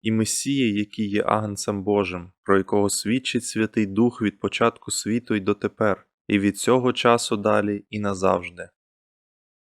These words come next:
І коли ангел промовляв ці слова,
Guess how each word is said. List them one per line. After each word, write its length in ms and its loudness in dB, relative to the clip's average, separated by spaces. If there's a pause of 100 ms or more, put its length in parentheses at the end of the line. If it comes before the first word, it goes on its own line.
(180)
І 120 0
коли 360 6
ангел 440 4
промовляв 520 2
ці 160 -2
слова, 580 0